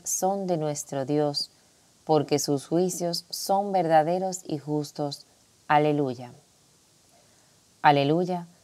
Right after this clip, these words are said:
Alabad al Señor sus siervos todos, los que le teméis, pequeños y grandes.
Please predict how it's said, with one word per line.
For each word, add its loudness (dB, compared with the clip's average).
Alabad 8
al 0
Señor -2
sus -2
siervos -2
todos, -2
los 2
que 2
le 2
teméis, -4
pequeños -2
y -4
grandes. -2